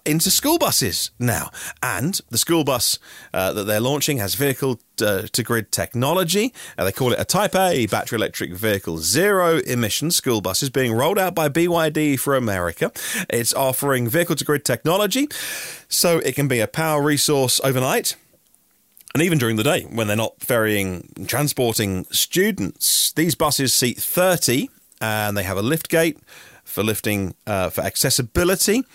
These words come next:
and it'll do a hundred and forty miles on a single charge, way more than most school buses need. Uh, lithium iron phosphate battery, bidirectional, like I say,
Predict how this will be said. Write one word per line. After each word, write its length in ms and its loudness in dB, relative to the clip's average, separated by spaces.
and 300 -2
it'll 100 -2
do 140 0
a 40 0
hundred 200 0
and 100 -2
forty 200 0
miles 460 0
on 60 -2
a 40 0
single 300 0
charge, 360 0
way 280 2
more 220 2
than 160 -2
most 300 -2
school 320 0
buses 440 -2
need. 460 0
Uh, 140 -2
lithium 260 0
iron 160 0
phosphate 680 -2
battery, 480 -2
bidirectional, 720 0
like 260 0
I 40 0
say, 460 2